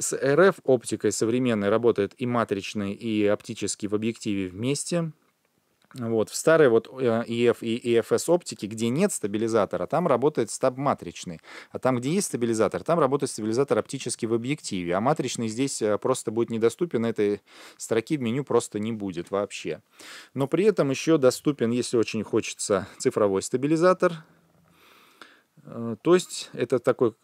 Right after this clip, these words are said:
кроп-режим, когда у вас картинка слегка увеличивается, чтобы стабилизировать. Но это работает только на видео. Об этом мы поговорим позже, поэтому пока его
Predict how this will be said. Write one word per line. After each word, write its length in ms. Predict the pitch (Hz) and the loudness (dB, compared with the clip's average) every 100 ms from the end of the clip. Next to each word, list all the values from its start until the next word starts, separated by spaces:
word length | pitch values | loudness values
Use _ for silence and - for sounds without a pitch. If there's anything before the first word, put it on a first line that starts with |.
| - | 0
кроп-режим, 760 | 147 131 123 127 147 202 185 - _ _ _ _ _ _ | 4 4 4 0 2 0 0 -4 _ _ _ _ _ _
когда 360 | - 104 120 139 | -6 0 4 6
у 80 | 120 | 6
вас 160 | 120 | 4
картинка 460 | - 117 135 117 107 | 4 0 0 -4 -4
слегка 500 | - 120 - 120 98 - 131 | -4 -4 2 2 2 -4 -8
увеличивается, 680 | 120 123 180 - 156 139 - | -4 -2 -2 2 4 4 0
чтобы 240 | - 139 | -2 -2
стабилизировать. 760 | - 131 135 135 113 98 92 123 | -2 -4 -4 -2 0 2 0 0
Но 640 | 139 170 165 160 156 143 | 0 2 4 4 4 4
это 200 | 143 143 | 4 4
работает 440 | 117 123 135 107 - | 4 4 4 2 2
только 340 | 131 127 117 | 0 2 0
на 140 | 113 113 | 0 -2
видео. 300 | 98 90 95 | -2 0 2
Об 120 | 139 | 2
этом 220 | 139 104 | 0 -2
мы 140 | 117 117 | -2 -4
поговорим 420 | 92 98 113 110 | 0 0 0 -4
позже, 360 | - 101 87 82 | 0 0 -2 -6
поэтому 320 | 104 107 98 | -6 -4 -8
пока 260 | - - 107 | -8 -4 -2
его 260 | 98 101 | -2 -4